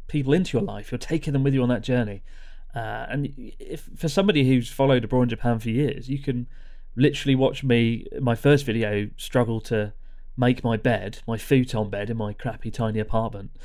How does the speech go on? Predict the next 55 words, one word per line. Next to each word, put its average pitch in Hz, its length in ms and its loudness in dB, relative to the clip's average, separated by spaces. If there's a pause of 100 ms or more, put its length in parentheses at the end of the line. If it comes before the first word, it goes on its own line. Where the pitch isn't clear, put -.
(380)
uh, 110 420 -2
all 143 180 6
the 139 80 6
way 135 220 8
to 131 540 4
now, 135 400 4
eight 127 120 2
years 117 240 2
later, 120 500 2
when 127 180 -2
I'm 127 240 -2 (180)
admittedly 127 540 2
still 170 280 4
in 147 80 6
a 113 120 -2 (500)
relatively 151 400 8
small, 135 320 8
crappy 131 300 6
apartment. 110 580 2
But, - 260 -2
uh, 120 200 4 (440)
yeah, 175 140 6
there's 147 220 4
just 147 180 2
so 147 140 8
much 139 340 0 (140)
going 135 260 6
on. 135 160 4
We've 127 160 2
got 127 140 0
to 123 80 -6
travel 123 320 0
and 117 80 0
do 123 100 2
a - 20 4
lot 123 140 0
of 120 80 -8
things. 113 320 -2
And 117 100 -4
yeah, 147 120 -2
it's, - 180 -10
it's - 140 -14
been 123 280 -2
really 123 260 4
fun 117 220 -2
to - 80 -12
take 113 220 -4
people 117 240 -6
on 113 60 -2
that 113 160 -6
journey. 113 380 -2 (140)
Uh, 107 380 -8
they're 117 160 -8
as 107 140 -8
much - 360 -8